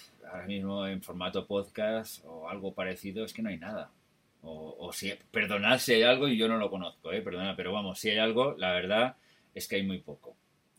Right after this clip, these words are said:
Eh, y, si, y, y yo creo que en formato podcast me da la sensación de que no hay nada. Tenemos blogs de relojes, tenemos estupendos, fenomenales, tenemos,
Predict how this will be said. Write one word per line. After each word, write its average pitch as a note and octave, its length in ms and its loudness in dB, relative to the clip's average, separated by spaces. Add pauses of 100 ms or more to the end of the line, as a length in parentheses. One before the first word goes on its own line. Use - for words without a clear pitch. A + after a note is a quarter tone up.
Eh, D2 340 -14
y, E2 140 -14
si, F2 180 -6 (160)
y, F2+ 220 -8
y F#2 140 -8
yo F#2 160 -6
creo G2+ 220 -2
que G2 60 -6
en F#2+ 60 -6
formato F#2 400 -6
podcast F#2 340 -8
me F2+ 80 -6
da E2+ 60 -6
la E2+ 80 -6
sensación F#2 400 -8
de F2 120 -8
que D#2+ 120 -10
no D#2 80 -14
hay D2+ 140 -14
nada. C#2 340 -18
Tenemos E2 520 -14 (260)
blogs G2+ 640 -4 (140)
de D#2+ 340 -10
relojes, A2 720 -4 (400)
tenemos F2 800 -8
estupendos, G#2 680 -6
fenomenales, F2 680 -4
tenemos, F2 720 -10